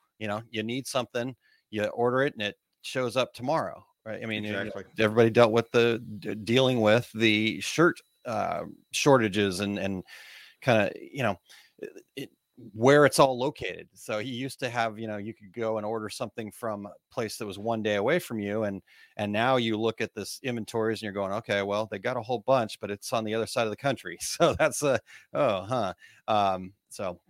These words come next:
Speaker 1: it, it,
Speaker 2: Well, you know
Speaker 1: hopefully
Speaker 2: what?
Speaker 1: that
Speaker 2: There,
Speaker 1: starts
Speaker 2: there, there's,
Speaker 1: leveling out.
Speaker 2: there's, uh, there's one manufacturer, uh, that, that I spoke with who they hadn't raised their prices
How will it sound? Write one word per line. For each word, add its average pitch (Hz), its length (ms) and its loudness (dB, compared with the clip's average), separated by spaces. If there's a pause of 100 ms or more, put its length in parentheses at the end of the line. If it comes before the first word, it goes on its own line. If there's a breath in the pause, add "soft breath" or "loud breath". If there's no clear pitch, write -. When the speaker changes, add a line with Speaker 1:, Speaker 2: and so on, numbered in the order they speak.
Speaker 1:
it, 151 200 0
it, 151 180 -2
Speaker 2:
Well, 196 140 8
you 220 40 8
know 208 120 6
Speaker 1:
hopefully - 20 6
Speaker 2:
what? 175 60 4
Speaker 1:
that 165 80 0
Speaker 2:
There, 196 120 6
Speaker 1:
starts 139 140 -2
Speaker 2:
there, 175 80 4 (160)
there's, 147 140 2
Speaker 1:
leveling 107 240 -2
out. 92 100 -2
Speaker 2:
there's, 180 240 -4
uh, 131 240 -2 (160)
there's 156 200 -2
one 185 200 -2
manufacturer, 135 880 -2 (380 soft breath)
uh, 110 360 0
that, 117 400 0
that 117 140 2
I 131 100 0
spoke 120 420 -2
with 110 420 -4
who 123 380 -6
they 135 160 -2
hadn't 151 480 -6
raised 135 420 -4
their 120 120 -4
prices 127 420 -6